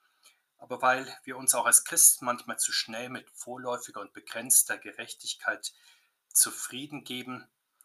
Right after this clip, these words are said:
deswegen tritt Jesus Christus seiner Gemeinde in seinem Wort auch in der Zeit richtend entgegen. Der Apostel Petrus sagt einmal, dass das Gericht Gottes anfängt bei der Kirche,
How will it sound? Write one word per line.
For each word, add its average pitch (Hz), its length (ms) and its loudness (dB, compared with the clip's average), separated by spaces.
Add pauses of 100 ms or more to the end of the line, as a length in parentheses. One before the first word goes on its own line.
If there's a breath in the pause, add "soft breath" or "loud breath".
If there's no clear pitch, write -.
(460 soft breath)
deswegen 104 520 4
tritt - 240 -4
Jesus 98 320 4
Christus - 400 6
seiner 98 240 0
Gemeinde 104 560 -2
in - 100 -6
seinem 101 400 2
Wort 104 400 0
auch - 200 -12
in 151 160 -10
der 135 160 2
Zeit - 420 4
richtend - 540 -12
entgegen. - 640 -14 (440 soft breath)
Der 104 80 -10
Apostel - 420 -6
Petrus 113 300 -6
sagt - 180 -8
einmal, 98 240 -8
dass - 200 2
das - 180 4
Gericht - 320 -10
Gottes - 380 0
anfängt 113 420 -8
bei 98 100 -6
der 101 120 -14
Kirche, 117 540 -4